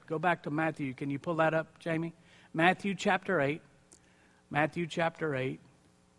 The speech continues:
Uh, verse number, uh, it's the one we did at the very beginning. It's the one we did at the very beginning. Begin with verse number five. All right,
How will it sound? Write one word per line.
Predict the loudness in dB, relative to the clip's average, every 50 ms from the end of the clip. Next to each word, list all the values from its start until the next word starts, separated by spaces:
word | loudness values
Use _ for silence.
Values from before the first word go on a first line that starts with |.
| _ _ _ _ _ _ _ _ _ -20 -20 -20 _ _ _ _ -10
Uh, | -6 -4 -4
verse | 0 0 0 0 0 0
number, | -2 -2 0 0 0 0 0 2 2 0 0
uh, | 0 0 0 0 0 -2 -2 -4 -4 -4 -6 -6
it's | -8 -6 -6
the | 0
one | 2 2 4 4
we | 2 2 2
did | 2 2 2 0
at | -2 -4
the | -4
very | -2 -2 0 0 0
beginning. | -2 -4 -4 -4 -4 -6 -6 -8 -14 -18 -20 _
It's | -16 -12
the | -10 -8
one | -6 -4 -4 -4
we | -4 -4 -6 -6 -10 -14 -20 -20 -20 -20 -16 -4
did | 0 0 0 0
at | -2 -6
the | -6
very | -6 -4 -4 -4
beginning. | -4 -6 -8 -10 -12 -12 -18 -20 _ _ _ _ _ _ _ _ -20 _ _ _
Begin | -10 0 4 4 6
with | 6 4 4
verse | 4 2 2 2 0
number | -4 -4 -2 -2 -4
five. | -2 0 0 0 0 -2 -6 -10 -14 -20 _ _ _ -10
All | -4 -2 0
right, | 2 2 2 0 -2